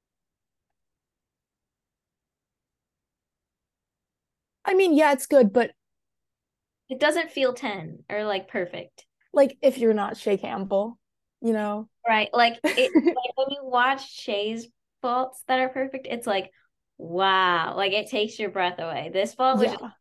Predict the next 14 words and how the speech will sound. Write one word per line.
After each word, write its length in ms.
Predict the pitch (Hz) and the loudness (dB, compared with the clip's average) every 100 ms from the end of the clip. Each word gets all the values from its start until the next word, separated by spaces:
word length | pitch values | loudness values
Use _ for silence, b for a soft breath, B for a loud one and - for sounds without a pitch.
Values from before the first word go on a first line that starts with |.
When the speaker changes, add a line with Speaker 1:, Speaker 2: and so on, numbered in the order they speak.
| _ _ _ _ _ _ _ - | _ _ _ _ _ _ _ -8
Speaker 2:
okay. 200 | - 349 | 0 2
Speaker 1:
I 40 | |
mean, 120 | 359 | 2
it 60 | 370 | 2
was 160 | 359 - | -2 -2
good, 520 | 311 339 349 339 339 359 _ - | 0 0 0 -2 -8 -12 _ -8
but 160 | - - | -4 -4
Speaker 2:
It 60 | - 269 | -8 -14
was 80 | - | -20
a 20 | |
good 220 | _ 254 - 220 | _ -20 -12 -4
vault, 380 | 285 285 254 | -4 -4 -6
but, 160 | 214 220 | -6 -4
like, 360 | 226 220 220 | -4 -6 -8